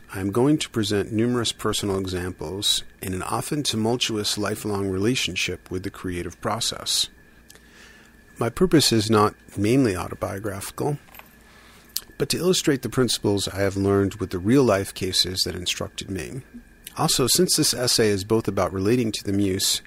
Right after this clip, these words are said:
and inspired by the muse, I will allow the muse to take me off onto unplanned tangents. What is the muse? The word muse, used in this context, may for some people have the ring of an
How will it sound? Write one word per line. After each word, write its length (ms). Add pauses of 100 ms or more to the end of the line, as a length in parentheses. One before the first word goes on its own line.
and 100
inspired 560
by 160
the 80
muse, 400 (640)
I 60
will 140
allow 280
the 80
muse 300
to 100
take 260
me 140
off 460
onto 300
unplanned 640
tangents. 760 (1120)
What 180
is 240
the 80
muse? 500 (1000)
The 60
word 240
muse, 640
used 300
in 100
this 140
context, 760 (220)
may 80
for 140
some 200
people 340
have 140
the 80
ring 300
of 100
an 220